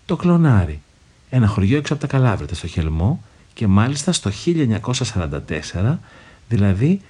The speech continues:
μέσα στη γερμανική ναζιστική κατοχή. Δεν είναι εύκολο για ένα παιδί του σήμερα να ζήσει, να πολεμήσει και να αγωνιστεί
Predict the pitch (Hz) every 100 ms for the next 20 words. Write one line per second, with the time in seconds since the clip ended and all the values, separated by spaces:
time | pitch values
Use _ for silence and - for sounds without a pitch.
0 | _ 85 92 147 165 151 120 110 95 90
1 | 80 120 143 131 104 85 - 90 101 98
2 | 90 90 69 - _ _ _ _ - 95
3 | 131 120 101 - 85 80 82 80 78 85
4 | - - - 87 78 78 82 - - -
5 | _ - 92 90 78 80 120 127 - 180
6 | - _ _ 101 - 85 85 85 110 113
7 | - - 107 92 87 80 - 123 147